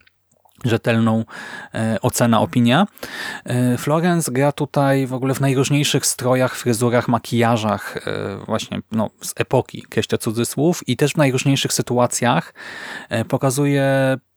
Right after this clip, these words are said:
bardzo szeroką gamę emocji i po prostu, mam wrażenie, dźwiga cały ten film na swoich ramionach, bo on jest dopieszczony w wielu różnych elementach. E, cały zespół dał radę, ale gdyby nie Florence, e, gdyby tu była jakaś słabsza aktorka, czy,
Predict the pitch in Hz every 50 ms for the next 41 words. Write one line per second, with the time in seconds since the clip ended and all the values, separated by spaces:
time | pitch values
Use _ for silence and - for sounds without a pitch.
0 | - - 147 151 143 143 131 127 117 113 - - 120 233 226 - 226 233 113 117
1 | 113 113 117 117 - 117 117 117 120 127 - - - - 139 - - 117 - 135
2 | 131 - - 139 131 127 123 120 127 120 131 131 131 127 113 113 113 117 131 131
3 | 123 135 127 123 127 120 - - 131 120 123 120 - 123 113 - - 120 117 117
4 | 113 - - 117 113 107 120 117 113 113 110 107 107 104 113 113 123 127 131 131
5 | 120 123 131 - - 127 - - 135 131 131 135 127 120 120 117 110 107 117 131
6 | 131 123 120 110 117 117 - 127 120 - - 113 113 110 110 110 110 - - 143
7 | 196 220 - - _ - - - - - - - - 123 - - 139 135 123 123
8 | 107 120 110 101 - - 120 120 113 117 117 117 117 120 131 147 185 180 - -
9 | - 131 135 135 135 135 139 135 135 135 135 135 127 120 - 123 123 131 127 135
10 | 135 135 135 143 139 - - - 135 131 131 123 135 147 165 190 208 196 - -
11 | - - - - - - - - - - 110 113 113 123 123 - 127 123 127 -
12 | 135 127 123 131 127 123 - - 117 - - - 131 127 - - 123 113 110 -
13 | - 120 117 113 - 131 120 - - - 123 117 117 113